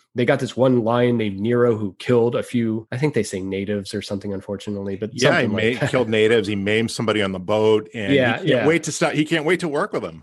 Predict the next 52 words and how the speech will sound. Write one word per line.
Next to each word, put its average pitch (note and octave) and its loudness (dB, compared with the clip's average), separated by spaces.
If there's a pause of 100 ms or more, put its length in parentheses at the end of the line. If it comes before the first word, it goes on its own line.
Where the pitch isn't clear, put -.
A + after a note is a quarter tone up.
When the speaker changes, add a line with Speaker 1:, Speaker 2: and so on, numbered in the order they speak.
(140)
Speaker 1:
I - -6
can't B3+ 6
wait A#3 4
to A3+ 4
work G#3 6
Speaker 2:
He's - 2
Speaker 1:
with E3 4
this - 0
guy. - 0
Speaker 2:
so - -4
excited, E3 0
like, G#2 -4
and A2+ -6
this. D3+ -12 (640)
So A2 2
yeah, E3 4
he's, D3+ 2
so D#3 2
Fred's F3+ 0
just, - -6
he'd F3+ -2
been E3+ 2
away E3+ 4
for, E3 0
it C3+ 2
sounded D#3+ 0
like, D#3 -4
two - -4
years. D3 2
Um, G#2+ 2
so A#2 0
Speaker 1:
Mm-hmm. A#2+ 2
Speaker 2:
it'd G#2+ 2
been, G2 0
you G#3 -2
know, G3 -2
quite F#3 2
a F3 2
while, D3+ 2
and G2 -4 (320)
he B2 -2
said A2+ 4
extremely A2 -2
happy G#2+ 2
to G#2 2
see G2 -4
his F#2+ -2
lost F#2+ -2
love, G2+ 0
and F2+ -6
Speaker 1:
Yeah. G#2 0
Speaker 2:
um, F2 -12